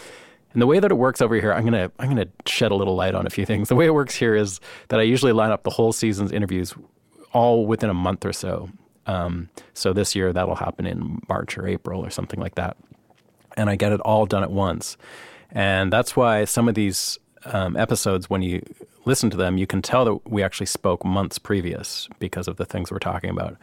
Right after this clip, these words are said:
And in some cases, that's exactly what happened. Now, that step of getting guests lined up, it's totally the hardest part of doing this show. It's the biggest grind. And it's due to a few things. W-, one of them is scheduling, obviously,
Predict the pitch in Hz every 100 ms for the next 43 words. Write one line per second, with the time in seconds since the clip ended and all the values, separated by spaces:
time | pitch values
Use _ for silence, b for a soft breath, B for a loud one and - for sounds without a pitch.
0 | B B B B 104 104 113 104 101 95
1 | 90 92 - 95 90 92 95 87 92 -
2 | - 101 - _ _ _ 127 117 113 104
3 | - 165 123 127 165 - - 110 120 170
4 | - - 113 101 - 110 107 104 98 110
5 | - 127 120 131 135 - - _ - -
6 | 127 117 110 104 101 73 107 107 95 -
7 | 107 92 - - 87 85 82 - 90 87
8 | 87 - 92 87 - - 107 113 - -
9 | 92 85 85 - B B B B B B
10 | - 101 98 90 - - - 123 - -
11 | 135 127 120 - 160 - - - 127 -
12 | 120 117 110 92 - - 101 95 98 98
13 | 92 87 90 - 98 95